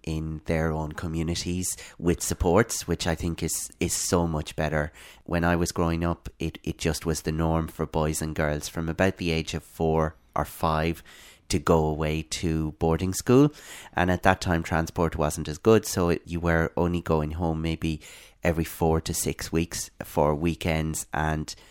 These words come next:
half-term and end-of-term breaks. Um, whereas now there is, um, a braille and audio and large print production unit in Dublin that supplies,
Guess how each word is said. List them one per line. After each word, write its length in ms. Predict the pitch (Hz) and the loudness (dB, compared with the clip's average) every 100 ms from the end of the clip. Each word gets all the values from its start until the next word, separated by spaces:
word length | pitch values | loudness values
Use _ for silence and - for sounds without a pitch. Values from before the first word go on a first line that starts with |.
| - - | -20 -4
half-term 600 | 85 78 - 87 80 78 | -2 -2 -2 0 0 0
and 80 | 78 | -2
end-of-term 580 | 78 78 - 76 76 - - - | -2 -4 -2 -2 -2 -8 -20 2
breaks. 440 | 95 98 - - - - - - - - | 4 4 2 -8 -10 -20 -18 -18 -8 2
Um, 400 | 92 92 92 90 - - - - - | 4 4 2 -2 -10 -20 -20 -8 4
whereas 440 | 101 95 90 87 | 6 6 4 2
now 540 | 92 98 101 101 98 - - _ _ - | 2 4 6 4 4 -2 -18 _ _ 0
there 260 | 95 90 | 4 4
is, 260 | 90 87 - | 2 0 -2
um, 300 | 82 82 80 _ - _ - | -2 -4 -8 _ -20 _ -2
a 80 | |
braille 540 | 82 - 90 87 87 82 | -2 4 6 6 4 2
and 460 | 82 80 80 - - | 2 0 0 -4 2
audio 340 | 90 87 85 80 | 6 6 4 0
and 140 | 80 | 2
large 280 | 82 82 - | 2 2 0
print 240 | 87 78 | -2 -2
production 480 | - 80 85 - 85 | 0 2 2 2 -2
unit 380 | 82 85 80 - | 2 2 0 -2
in 160 | 78 | -2
Dublin 420 | 73 80 87 82 78 | 2 2 2 0 0
that 180 | 71 - | -2 -2
supplies, 440 | - - 78 78 | -4 0 2 0